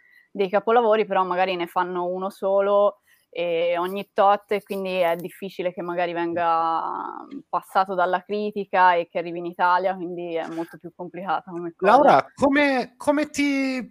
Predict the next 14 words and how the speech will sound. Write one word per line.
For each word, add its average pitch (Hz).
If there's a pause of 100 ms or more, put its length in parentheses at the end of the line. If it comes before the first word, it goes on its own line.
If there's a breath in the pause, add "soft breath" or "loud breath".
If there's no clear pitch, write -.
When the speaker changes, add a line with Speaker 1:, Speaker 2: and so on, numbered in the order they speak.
(540)
Speaker 2:
ti -
sei 254
data, 135
ehm, 147
co-, -
quale, 202
mm, 160
idea 170
ti -
sei 277
data 131
del 110
successo -
di 107